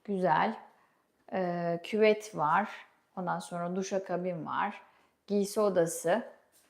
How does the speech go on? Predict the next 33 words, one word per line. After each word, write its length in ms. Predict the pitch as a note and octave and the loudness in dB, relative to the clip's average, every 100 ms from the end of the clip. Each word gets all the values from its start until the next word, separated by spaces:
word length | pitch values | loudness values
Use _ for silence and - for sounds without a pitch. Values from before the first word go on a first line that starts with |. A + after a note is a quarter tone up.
| _ _ _ _ _ _ _ _ _ _ _ - _ - | _ _ _ _ _ _ _ _ _ _ _ -20 _ -6
Bu 40 | C4+ | 0
da 100 | C#4+ | 2
gayet 520 | A#3+ F3+ D#3+ C#3+ - | 4 4 2 -2 -8
güzel. 340 | D#3+ C#3+ C#3 | -8 -6 -6
Yani 320 | F#3 G#3 A#3 | -4 -4 -4
bence 380 | A#3+ B3+ B3+ B3 | -2 -2 -2 0
bu 140 | B3+ C4+ | 2 6
ev 260 | C4+ C#4 | 6 4
üç 260 | A#3+ A#3+ - | -4 -6 -6
yüz, 180 | C4 - - - - - _ | -10 -10 -18 -20 -20 -20 _
yani 360 | A3 G#3+ A3+ A3 G#3+ | 8 10 8 0 -8
şu 220 | - C#4 | 4 8
an, 340 | C#4 C#4 C4+ A#3 | 10 8 4 2
e, 260 | A3+ A3+ | 4 4
bunun 260 | A#3 B3+ B3 | 4 6 8
benzeri 520 | B3+ B3 B3 B3 A#3 | 10 8 4 2 2
bir 100 | B3 | 2
evi 300 | A#3 A#3 G#3 | 2 2 0
burada 300 | A3 A#3 A#3 | -2 -2 0
dediğim 380 | A3 G#3+ B3 G#3 | 0 0 -2 -2
gibi 160 | G#3 | -4
üç 280 | B3 B3 - | -4 -4 -2
yüz 120 | A#3+ | 4
on 140 | A#3+ A#3 | 6 6
iki 240 | A#3 A#3 | 2 2
bine 200 | A#3 B3 | 6 6
satıyorlar. 840 | C4 G3+ F3+ - D#3+ D3+ G#3+ C#4 - - - - - - | 4 2 2 2 6 12 12 12 6 -18 -20 -20 -20 2
July 420 | G#3+ A#3 A#3+ B3 | 10 12 12 12
yirmi 260 | A#3 A#3 A3+ | 12 10 12
dörtte 280 | A3+ A3+ A3+ | 12 12 10
hazır 380 | G3 F3+ D#3+ D#3+ | 10 8 4 2
demişler 380 | - - - | -8 -6 -6
hatta. 600 | E3+ D#3 - - E3 C#4 | -2 -4 -2 8 12 12